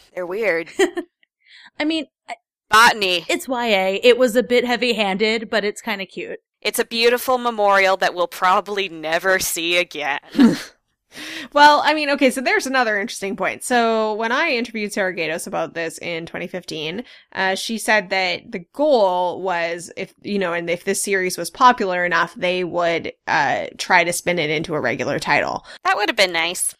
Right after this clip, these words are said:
Speaker 3: Yeah, w-, my question was, would that have worked? And what would you have liked to see as their next adventure? What do you think could have been the next storyline?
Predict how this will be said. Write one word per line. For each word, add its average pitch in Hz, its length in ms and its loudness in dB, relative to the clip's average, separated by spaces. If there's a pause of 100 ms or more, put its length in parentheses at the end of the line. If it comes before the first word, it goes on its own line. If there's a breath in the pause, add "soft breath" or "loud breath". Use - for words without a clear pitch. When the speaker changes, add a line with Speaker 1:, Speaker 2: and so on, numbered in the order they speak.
(160)
Speaker 3:
Yeah, 226 160 4
w-, 180 280 0
my 185 160 -2
question 190 260 -4
was, 165 140 -8
would 175 160 -4
that 180 160 4
have 175 100 -2
worked? 185 300 -4
And 175 260 -2
what 170 140 -2
would 190 180 -2
you 190 400 4
have 196 200 0
liked 190 280 0
to 214 80 -2
see 220 520 -2
as 214 300 4
their 247 360 2
next 262 420 -2
adventure? 285 560 2
What 180 120 0
do 185 80 2
you 185 80 0
think 190 180 -2
could 185 140 -4
have 180 80 -6
been 185 300 -2
the 170 80 -4
next 170 340 -4
storyline? 160 640 -2